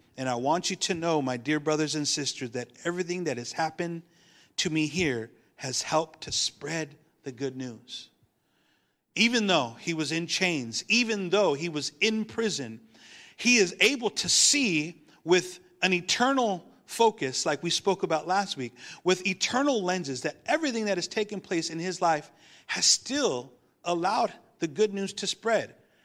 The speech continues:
has still allowed the gospel to spread. Verse thirteen says, "For everyone here, including," listen to this, friends,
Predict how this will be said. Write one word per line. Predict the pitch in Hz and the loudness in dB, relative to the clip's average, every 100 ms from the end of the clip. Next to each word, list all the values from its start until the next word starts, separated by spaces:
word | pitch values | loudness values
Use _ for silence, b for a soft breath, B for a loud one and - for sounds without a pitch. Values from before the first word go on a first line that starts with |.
| b b | b b
has | - 160 | -2 -2
still | - 233 185 | 2 2 2
allowed | 175 190 196 135 - _ - | 0 2 2 0 -8 _ -14
the | 143 | -12
gospel | - 175 175 - 127 107 | -8 -6 -6 -8 -12 -16
to | - | -10
spread. | - - 143 107 _ _ b b b | -10 -6 -6 -6 _ _ b b b
Verse | 156 156 | 0 2
thirteen | 190 170 - 170 | 2 2 2 0
says, | - 156 127 B B B | 4 4 2 B B B
"For | - 180 | 0 6
everyone | 214 247 240 | 6 6 2
here, | 214 220 247 185 | 2 4 6 6
including," | 180 175 175 - 277 294 202 175 175 175 185 | 4 0 0 0 2 4 2 0 -4 -10 -6
listen | 220 233 | -4 -2
to | |
this, | 160 131 | -2 -4
friends, | - 117 120 | -4 -6 -6